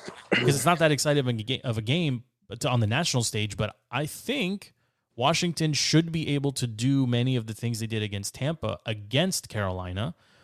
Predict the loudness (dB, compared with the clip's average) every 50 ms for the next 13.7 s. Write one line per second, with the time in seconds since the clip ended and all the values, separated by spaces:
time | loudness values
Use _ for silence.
0 | _ _ _ _ _ -2 -2 -2 0 -2 -2 0 0 2 4 4 4 4 4 4
1 | 4 4 4 4 4 2 2 2 2 2 2 2 -2 -4 -2 0 0 0 0 0
2 | 0 0 0 0 0 -2 -4 -2 -2 -2 0 0 0 0 0 0 0 -2 -2 -4
3 | -2 0 0 2 4 4 2 2 2 0 -2 -2 0 0 0 0 0 0 -2 0
4 | 0 0 0 -2 -4 -4 -2 -2 0 0 0 0 0 -2 0 0 0 0 -2 -2
5 | -4 -2 -2 -2 0 0 0 0 -2 -4 -2 -2 -2 -2 0 0 0 0 0 -2
6 | -4 -8 -14 _ _ -20 -20 _ _ _ _ _ _ _ _ _ -4 -2 -2 -2
7 | 0 0 0 0 0 2 0 0 0 -2 -4 -8 -2 0 2 2 4 4 4 4
8 | 4 4 4 4 2 0 0 0 0 0 0 0 2 4 4 6 6 6 4 2
9 | -2 -6 -6 -10 -16 _ _ -6 _ 4 4 6 6 4 2 0 0 0 0 2
10 | 2 4 4 2 0 -2 0 0 0 0 0 0 0 0 2 2 0 0 0 -2
11 | 0 2 2 2 2 0 0 -2 -2 -4 -4 -6 -2 0 0 2 2 0 -2 -4
12 | -4 -2 -2 0 2 2 0 0 -2 -4 0 2 2 2 4 4 2 2 2 2
13 | 0 0 0 0 4 6 6 6 8 6 6 4 4